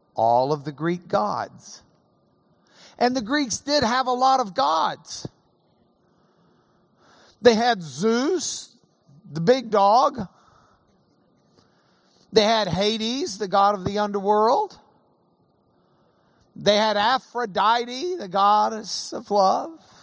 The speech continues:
Eros, the god of desire.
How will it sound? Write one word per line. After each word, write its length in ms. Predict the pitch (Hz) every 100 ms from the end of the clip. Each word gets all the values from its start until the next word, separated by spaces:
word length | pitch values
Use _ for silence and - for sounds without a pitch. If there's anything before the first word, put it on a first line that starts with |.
| _ _ _ _ _ _ _ _ _ _ _ _ _ _ -
Eros, 1120 | 220 240 240 254 427 - - - - - - _ _ _ _ _ _ _ _ _ _ _ -
the 120 | 139
god 300 | 160 175 175
of 120 | 151
desire. 760 | 160 139 180 185 220 247 277